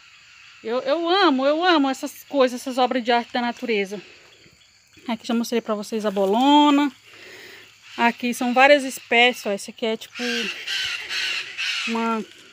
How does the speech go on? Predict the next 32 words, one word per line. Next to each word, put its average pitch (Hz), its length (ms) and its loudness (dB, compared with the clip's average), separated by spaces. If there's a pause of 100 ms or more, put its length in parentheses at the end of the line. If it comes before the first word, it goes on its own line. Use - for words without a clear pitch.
(1120)
alocasa, 240 840 4
né? 240 100 -6
Uma 233 80 -8
cara 233 200 -2
de - 100 -16
cavalo. 240 500 -2
Tem 269 200 -4
ela 269 160 2
de 254 120 -4
dois 359 260 0
tipos. - 240 -6
Tem 240 140 0
essa 240 220 -2
aqui, 269 460 2 (720)
que 247 100 -10
tem 247 140 6
essa 247 200 6
lindeza, 277 760 6
ó. 196 180 0 (1040)
E 226 100 0
essa 240 240 2
aqui, 269 220 -4
que 269 100 0
é 262 40 2
parecida 277 640 0
também. 285 560 2 (600)
Ó, 196 220 -10 (320)
que 214 60 -8
linda 202 300 -2
as - 120 -10
folhagens, 185 440 -4
gente. 196 400 -6